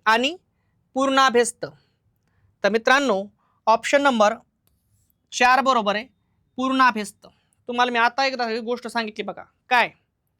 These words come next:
अभ्यस्त शब्द, एकच शब्द दोनदा आला की त्याला काय म्हणायचं?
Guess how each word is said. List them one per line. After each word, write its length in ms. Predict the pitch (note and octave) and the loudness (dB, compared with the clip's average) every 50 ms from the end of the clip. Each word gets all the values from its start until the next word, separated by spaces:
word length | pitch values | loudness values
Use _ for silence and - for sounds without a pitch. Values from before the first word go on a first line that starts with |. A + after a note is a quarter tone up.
| _ _ _ _ _ _ _ _ _ _ _ _ - | _ _ _ _ _ _ _ _ _ _ _ _ -2
अभ्यस्त 540 | G3 A3 A#3 A3 A3 C#4+ D#4+ - - - D4 | 0 0 0 0 0 0 0 0 0 -2 -2
शब्द, 300 | C#4+ - D4+ B3 A3+ A#3 | 0 0 -2 -2 -2 -2
एकच 440 | A3+ A#3 C4+ C#4 C#4 - D#4+ D#4+ - | 0 0 0 -2 -2 -2 -2 -2 -2
शब्द 340 | - - D#4 C4+ B3+ B3+ | -4 -4 -4 -4 -2 -2
दोनदा 560 | D4 C#4 B3+ C#4+ D4 C#4+ D4 C#4+ C#4 C4+ C4+ D4 | -2 0 2 2 0 0 0 0 2 4 4 6
आला 260 | D#4 D4+ C4+ G#3 - - - _ _ _ _ _ _ _ _ _ _ _ _ _ _ _ _ _ _ A3 | 6 4 4 2 2 -2 -10 _ _ _ _ _ _ _ _ _ _ _ _ _ _ _ _ _ _ -12
की 40 | |
त्याला 220 | A3+ B3+ C4 C4+ C4+ | -6 -2 0 0 0
काय 180 | C4 C#4 C4+ C#4 | 2 2 0 0
म्हणायचं? 500 | C4+ C4+ C4+ B3+ B3+ - C4+ C4+ C4+ | 0 -2 -6 -8 -6 -6 -6 -6 -6